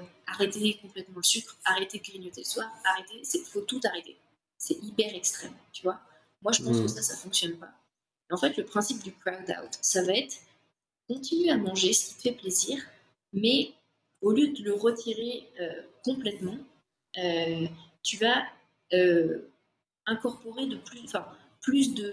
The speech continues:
Speaker 1: d'aliments bruts, naturels et sains dans ton régime. En fait, ce qui fait, c'est que t'arrives jamais à un moment de frustration parce que tu continues de manger, euh,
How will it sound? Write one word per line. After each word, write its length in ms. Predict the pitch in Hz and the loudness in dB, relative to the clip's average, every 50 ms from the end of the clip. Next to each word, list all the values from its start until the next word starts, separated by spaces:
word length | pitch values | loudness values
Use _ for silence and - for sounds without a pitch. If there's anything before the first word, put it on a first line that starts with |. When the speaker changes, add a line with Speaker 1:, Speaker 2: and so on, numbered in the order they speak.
| 180 | 0
Speaker 1:
d'aliments 420 | - 208 208 214 220 214 208 202 202 | 2 4 4 4 4 2 -2 -4 -6
bruts, 360 | 202 - 214 220 233 247 - - - - - 196 | -4 0 2 4 4 2 2 -2 -8 -8 -10 -10
naturels 680 | 190 190 190 - - 208 202 202 202 202 208 208 202 - - - - | -10 -6 -4 -4 -4 -4 -4 -8 -10 -8 -8 -8 -8 -8 -10 -8 -2
et 220 | 185 185 180 175 | 2 4 6 6
sains 340 | 180 - - - 220 220 247 - - _ _ _ _ _ _ _ _ - | 6 6 4 2 2 0 -4 -10 -18 _ _ _ _ _ _ _ _ 2
dans 140 | 214 233 | 2 2
ton 140 | 226 - 226 | 4 2 0
régime. 300 | 220 208 190 - - - - - _ _ _ _ _ _ _ _ _ _ _ _ - | 0 0 0 -2 -2 -6 -10 -18 _ _ _ _ _ _ _ _ _ _ _ _ -8
En 80 | 185 190 | -4 -2
fait, 180 | - - 302 | 0 0 2
ce 120 | - - - | 2 0 0
qui 80 | - | -2
fait, 160 | - - 277 | -2 0 0
c'est 220 | 294 277 - - - | 0 0 0 -2 2
que 260 | 196 180 180 - - - _ _ _ _ _ _ _ _ _ _ _ | 2 2 2 2 -2 -10 _ _ _ _ _ _ _ _ _ _ _
t'arrives 240 | - 190 190 202 202 | 0 2 4 4 4
jamais 280 | 190 208 208 233 277 294 | 4 4 4 4 2 2
à 60 | 240 | 0
un 120 | 202 180 | 0 0
moment 220 | 180 180 185 196 202 | 0 0 0 -2 -4
de 60 | 196 | -10
frustration 580 | - - 180 175 - - - 156 - - 320 339 | -6 -2 0 0 0 0 0 0 0 0 0 -2
parce 140 | - - - | -4 -4 -4
que 80 | - | -4
tu 160 | - - - - | -6 -6 -6 -4
continues 500 | - 190 185 - - 190 190 208 214 202 | -4 -4 -2 0 0 0 0 -2 -2 -2
de 120 | 190 175 | -4 -4
manger, 400 | 170 170 175 - 190 196 185 | -6 -6 -6 -6 -6 -6 -8
euh, 40 | 180 | -8